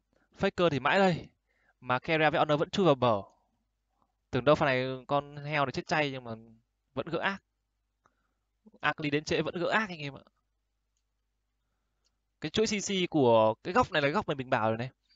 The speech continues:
Thực ra Anji là những người start con sứ giả trước hay sao á.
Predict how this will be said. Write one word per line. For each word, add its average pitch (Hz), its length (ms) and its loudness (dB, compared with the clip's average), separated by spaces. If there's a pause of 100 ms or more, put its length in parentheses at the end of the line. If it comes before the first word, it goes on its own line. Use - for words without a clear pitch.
(220)
Thực 147 100 -6
ra 185 100 4
Anji 202 300 6
là 160 60 6
những 151 120 -4
người 160 100 4
start 220 220 0
con 196 80 -2
sứ 180 140 -8
giả 160 180 2
trước 208 120 -2
hay 220 100 -2
sao 190 200 0
á. 208 80 -4